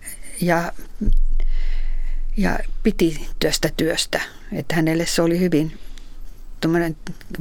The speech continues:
ilmeisesti kutsumustyö. Ja hän piti lapsista ja viihtyi lasten kanssa ja lasten maailma oli aina hänelle hyvin tämmönen läheinen ja tärkeä. Ja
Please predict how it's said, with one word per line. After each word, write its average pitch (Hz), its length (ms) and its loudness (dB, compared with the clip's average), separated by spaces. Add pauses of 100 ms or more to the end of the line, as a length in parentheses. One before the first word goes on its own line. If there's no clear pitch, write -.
(360)
ilmeisesti 180 640 0
kutsumustyö. - 840 -2 (540)
Ja 151 60 0
hän 165 160 0
piti 165 280 0
lapsista 160 600 -2
ja 165 200 -2
viihtyi 156 360 0
lasten 151 480 -4
kanssa - 380 -2
ja 165 160 0
lasten 170 440 0 (360)
maailma 160 460 2
oli 165 240 -2
aina 156 220 -2
hänelle 151 460 -2
hyvin 151 300 -2 (240)
tämmönen 160 540 -2
läheinen 160 480 0
ja 160 160 -4
tärkeä. 156 440 -2
Ja 165 140 -2